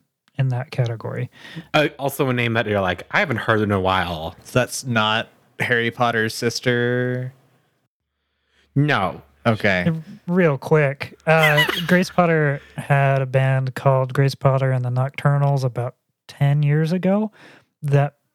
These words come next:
Speaker 1: put out a couple of really interesting, I, I really enjoyed them, uh, albums.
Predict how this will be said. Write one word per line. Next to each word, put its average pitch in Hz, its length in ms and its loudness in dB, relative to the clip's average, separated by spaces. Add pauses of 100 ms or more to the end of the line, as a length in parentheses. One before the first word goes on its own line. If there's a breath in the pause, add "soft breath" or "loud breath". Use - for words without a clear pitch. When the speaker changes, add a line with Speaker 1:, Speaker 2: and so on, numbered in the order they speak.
(100)
Speaker 1:
put 151 180 4
out 139 480 0 (200)
a 135 100 2
couple - 340 -2
of 120 200 0
really 135 640 0 (440)
interesting, 147 880 2 (120)
I, 147 120 2 (480)
I 139 100 2
really 147 300 4
enjoyed 127 320 2
them, 120 320 -2 (160)
uh, 127 240 2
albums. 120 560 0